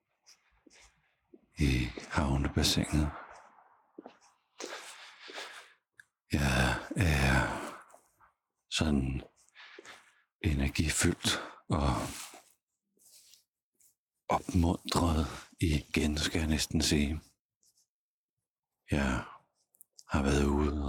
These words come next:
og undervise de unge mennesker, hundrede tyve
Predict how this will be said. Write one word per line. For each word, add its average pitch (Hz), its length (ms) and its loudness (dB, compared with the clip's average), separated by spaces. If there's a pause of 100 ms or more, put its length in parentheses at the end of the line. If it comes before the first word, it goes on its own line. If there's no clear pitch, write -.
og 58 120 -6 (800)
undervise 78 640 2 (1500)
de - 140 -10 (200)
unge 76 280 2
mennesker, 80 420 4 (960)
hundrede 82 320 4
tyve 76 560 2